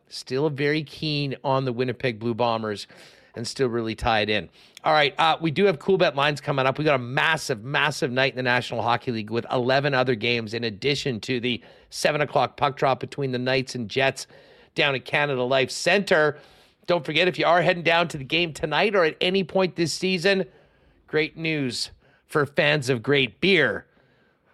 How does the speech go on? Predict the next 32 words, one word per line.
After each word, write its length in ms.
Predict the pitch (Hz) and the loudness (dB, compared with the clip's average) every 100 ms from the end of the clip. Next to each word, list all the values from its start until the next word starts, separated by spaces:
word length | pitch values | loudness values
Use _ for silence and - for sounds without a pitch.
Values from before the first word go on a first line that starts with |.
| _ - | _ -8
because 260 | 120 120 | -6 -6
Little 200 | 113 139 | -2 -2
Brown 340 | 120 123 117 107 | 0 0 -2 -2
Jug 320 | 113 113 101 | 0 0 -2
is 160 | 107 113 | -6 -6
now 340 | 110 107 110 - | -4 -2 -4 -4
in 280 | 143 139 143 131 | -4 -2 -4 -6
the 260 | 135 139 135 | -4 -2 0
ar-, 200 | 127 127 _ - | 0 -2 _ -4
arena. 400 | 160 165 160 135 | -2 0 0 -2
If 120 | 131 | -4
you're 140 | 151 190 | 0 2
in 80 | |
the 80 | 208 | 4
lower 300 | 196 196 202 | 4 4 4
bowl, 360 | 160 190 196 202 | 4 4 4 2
you 120 | 147 | 0
can 120 | 143 | -4
pick 340 | 139 202 190 - | -2 -2 0 2
up 360 | 185 190 190 | 4 2 0
both 180 | 147 135 | -2 -2
nineteen 480 | 143 165 175 - 180 | 0 -2 -2 -4 -2
nineteen 500 | 165 165 - 170 165 - | -2 -2 -4 -6 -8 -4
and 260 | - 170 185 | 0 0 0
generic 460 | 160 165 170 170 165 | 0 2 2 2 2
lager 480 | 165 160 165 156 - - _ - | 2 4 2 0 -4 -20 _ -2
at 260 | 160 160 _ | 0 0 _
either 540 | 180 208 226 208 131 - - - _ - | -2 2 4 4 2 -2 -18 -20 _ -4
the 120 | 147 | -2
north 500 | 139 135 170 220 - - | 0 2 2 2 -2 -2
end, 380 | 190 202 220 214 | 2 2 2 2
uh, 320 | 208 202 196 | 4 4 4